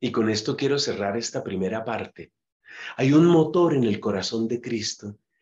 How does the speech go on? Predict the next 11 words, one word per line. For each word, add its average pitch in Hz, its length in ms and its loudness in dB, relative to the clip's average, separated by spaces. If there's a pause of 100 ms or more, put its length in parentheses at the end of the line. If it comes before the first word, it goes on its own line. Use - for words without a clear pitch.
(220)
que 139 140 2
es 139 140 2
el 175 180 0
que - 120 -8
explica 135 800 -6 (540)
esa 165 420 -4
actitud 135 800 -2 (520)
continua, 123 920 0
continua 113 680 0
de 101 140 -6
servicio. 101 720 -6